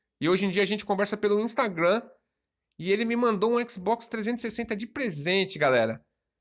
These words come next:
Ele falou que tá muito feliz com a minha volta e queria me dar um presente aí. E ele me deu um Xbox, pessoal. Eu tô muito feliz. Quem acompanha o canal das antigas sabe que eu comecei meu canal no Xbox trezentos e sessenta.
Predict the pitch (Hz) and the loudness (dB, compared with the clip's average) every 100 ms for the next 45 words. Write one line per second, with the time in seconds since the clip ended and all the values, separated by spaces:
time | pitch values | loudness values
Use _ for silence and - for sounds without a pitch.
0 | _ - 165 208 214 208 214 220 262 254 | _ -8 0 2 2 2 0 0 0 0
1 | 214 220 - 208 208 170 151 170 214 214 | 0 0 -2 2 2 2 4 4 4 2
2 | 208 _ 139 151 185 202 202 208 208 220 | -2 _ -14 -2 0 2 2 0 2 0
3 | 160 185 202 202 170 196 226 - _ _ | 2 0 0 0 0 0 -2 -8 _ _
4 | _ _ _ - 160 185 202 180 214 214 | _ _ _ -6 -2 0 0 0 0 0
5 | 220 170 170 185 185 - 165 185 160 170 | -4 -2 2 2 0 -2 -2 2 2 2
6 | 190 190 196 208 214 220 220 190 165 147 | 0 0 2 2 0 -2 -2 -2 0 -4
7 | - - _ - _ - _ 190 220 220 | -4 -10 _ -20 _ -20 _ 0 0 0
8 | 214 214 214 208 202 202 190 190 208 208 | 2 2 2 2 2 2 0 -2 -2 -2
9 | - 208 208 208 - 214 202 196 226 247 | 0 -2 -2 -4 -2 0 0 0 -2 -2
10 | 247 202 202 202 202 165 180 - 185 185 | -2 0 0 0 -4 0 -2 0 -4 -4
11 | 175 165 175 180 190 | -4 -2 -2 -4 -6